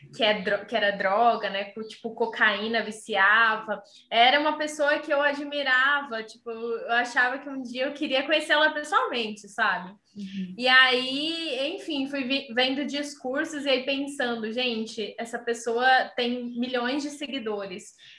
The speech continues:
Speaker 1: e ela tá influenciando essas pessoas a pensarem dessa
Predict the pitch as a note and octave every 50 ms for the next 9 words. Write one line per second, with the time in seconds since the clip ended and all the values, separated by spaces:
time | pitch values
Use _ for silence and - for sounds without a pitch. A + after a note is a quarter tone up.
0 | _ - A3+ A#3 A3+ A3+ B3 C4 C4 C4 C4 A3+ A#3 B3 C#4 C#4 - D4 C4 B3
1 | B3+ C#4 C#4 - - D4 A#3+ A#3 A#3+ B3 B3+ B3+ B3 B3+ - - - - C#4+ C#4+
2 | C#4+ - B3+ A#3 A#3+ C4 C4+ C#4 C4 C4+ C#4 C#4 C#4 C#4 - C4 B3 B3 B3+ B3+
3 | B3+ C4 - - C#4+